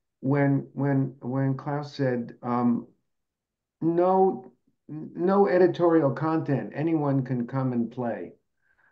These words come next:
I, I, I, I, I don't know. I, I'm, I don't know about that. Okay.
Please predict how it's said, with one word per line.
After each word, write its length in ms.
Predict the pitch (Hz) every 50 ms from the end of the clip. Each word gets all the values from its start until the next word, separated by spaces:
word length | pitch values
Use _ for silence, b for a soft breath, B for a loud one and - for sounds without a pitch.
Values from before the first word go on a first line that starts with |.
| _ - -
I, 160 | - - - -
I, 260 | 143 151 165 175 175 - - - -
I, 560 | 139 151 170 190 208 214 214 220 214 214 202 214 214 - - _ _ _ _ _ _ _ _ _ -
I, 240 | 139 143 147 139 - -
I 120 | - 135 156
don't 120 | 175 180
know. 160 | 170 165 160
I, 320 | 156 - 139 143 143 - - - _ -
I'm, 240 | - 135 135 131 - - _ _
I 140 | - 131 143
don't 180 | 156 165 165 165
know 200 | 160 156 151 135
about 260 | 117 117 - - -
that. 340 | - 90 73 - - - _ _ _ _ _ _ _ _ _ _ -
Okay. 360 | - - - 151 151 151 143